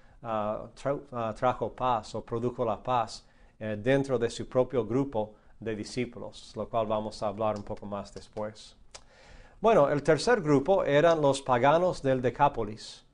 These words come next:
Ah, y no hay mucho para decir de ellos en este momento. Ah, básicamente fueron los que, ah, fueron echados de Canaán en la historia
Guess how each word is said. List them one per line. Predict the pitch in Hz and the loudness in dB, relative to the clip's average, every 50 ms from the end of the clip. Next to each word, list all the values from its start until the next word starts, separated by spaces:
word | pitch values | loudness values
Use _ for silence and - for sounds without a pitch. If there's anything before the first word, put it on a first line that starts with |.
| _ _ _ _ _ _ _ | _ _ _ _ _ _ _
Ah, | - 123 117 113 113 110 110 110 110 110 - | -2 0 2 4 4 4 4 4 2 0 -2
y | - 143 139 135 135 131 123 | -2 0 0 2 2 2 2
no | 131 147 175 | 4 4 4
hay | 175 156 | 4 4
mucho | 143 151 175 170 - 170 | 4 2 2 0 -2 0
para | - 160 151 143 | 2 2 2 4
decir | 131 123 - - 143 131 120 | 2 0 0 0 -2 0 4
de | 123 127 135 | 4 4 4
ellos | 147 143 135 - - | 4 2 -2 -2 -4
en | 127 120 | -6 -4
este | 123 123 - 143 | -4 -4 -4 -4
momento. | 127 120 117 117 123 135 147 143 151 165 160 151 - - - _ _ _ _ _ | -2 -2 0 0 0 0 0 -2 -2 -4 -4 -4 -8 -18 -20 _ _ _ _ _
Ah, | - 123 120 117 110 | -2 0 0 2 4
básicamente | 123 135 143 139 - 143 - 139 131 131 135 143 151 147 151 165 160 156 139 127 | 6 4 4 4 0 -2 0 0 2 2 2 0 0 -2 0 0 0 0 -2 -4
fueron | - - 139 135 131 135 127 123 | -2 2 4 6 6 4 4 4
los | 127 135 139 139 - | 4 4 4 2 -2
que, | - 139 123 117 110 110 - - _ _ _ _ - | -2 0 0 0 0 -4 -10 -18 _ _ _ _ -6
ah, | 123 117 117 113 107 110 110 - 50 - - - | -2 0 0 2 2 0 -2 -2 -6 -8 -10 -6
fueron | - - 139 135 131 120 | -2 2 2 4 4 2
echados | 110 - - 143 139 151 160 165 160 147 - - | -2 -2 0 4 4 4 4 4 2 0 -2 -6
de | - 120 | -8 -6
Canaán | 117 - 127 120 117 113 117 123 135 147 156 170 160 151 | -4 -2 -2 -2 0 0 0 0 0 0 0 -2 -4 -8
en | - - 117 117 | -10 -6 -4 -2
la | 117 110 | -2 -2
historia | 107 107 - - 131 131 143 156 165 165 175 | -4 -4 -4 0 2 2 4 4 2 0 0